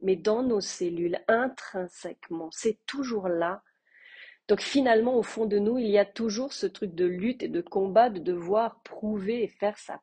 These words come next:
place. On n'a pas à le faire. Nous, on a besoin de se nourrir de matière,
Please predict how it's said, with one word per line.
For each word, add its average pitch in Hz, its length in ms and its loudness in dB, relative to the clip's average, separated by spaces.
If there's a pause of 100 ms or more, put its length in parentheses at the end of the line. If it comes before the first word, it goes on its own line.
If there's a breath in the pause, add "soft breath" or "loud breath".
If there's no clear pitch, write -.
(100)
place. 180 580 -8 (260)
On 185 100 -2
n'a 196 140 2
pas 196 600 -2
à 170 100 -6
le 160 120 -4
faire. 160 500 -10 (1900 loud breath)
Nous, 226 140 4
on 247 140 4
a 214 100 8
besoin 208 500 0
de 190 120 -4
se - 160 -8
nourrir 202 680 0
de 165 80 -6
matière, 170 880 -8